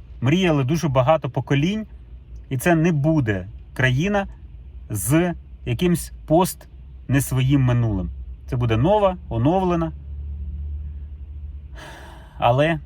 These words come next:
з усім тим, про що я вам сказав. На жаль, на жаль, але ми народилися в той час і в той період,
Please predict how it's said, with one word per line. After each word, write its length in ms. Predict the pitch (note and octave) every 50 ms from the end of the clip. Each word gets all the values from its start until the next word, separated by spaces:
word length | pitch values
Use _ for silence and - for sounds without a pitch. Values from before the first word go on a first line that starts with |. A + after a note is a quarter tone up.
| - - - - - -
з 80 | A#2
усім 400 | A2+ A#2+ - - D3 C3 A#2+ A2
тим, 260 | - D#3 E3+ F3+ F3+ F3+ - - - - - - - -
про 100 | A#2+ G#2+
що 160 | - - C#3
я 60 | B2
вам 120 | A#2 A2+
сказав. 400 | G#2 - - A2 F#2 F2+ F2 - - - - - - - - - - -
На 120 | A#2+ C3
жаль, 240 | B2+ A#2 G#2 F2+ - - - - - - - - - - - -
на 140 | A2+ A2+ G#2+
жаль, 280 | G#2 C3 D#3+ G3 G3+ A3 - - - - - - - - - -
але 440 | - G#2+ A2+ A#2 A#2 A2+ G#2+ G2 - - -
ми 320 | B2 B2 C#3 C3 G#2 F2 - - - - - - - - - - - - - - - - - - - - - - - - - -
народилися 560 | A#2+ C3 C#3 C3+ B2+ B2+ A#2+ A2 G2 - G#2+
в 60 | F#2+
той 240 | - D#3+ F#3 G#3 F3+
час 340 | - - B2+ A2+ G#2+ - A2
і 20 |
в 60 | F#2+
той 140 | - A2 G2+
період, 380 | - - G2+ A2 D3+ F3 F3+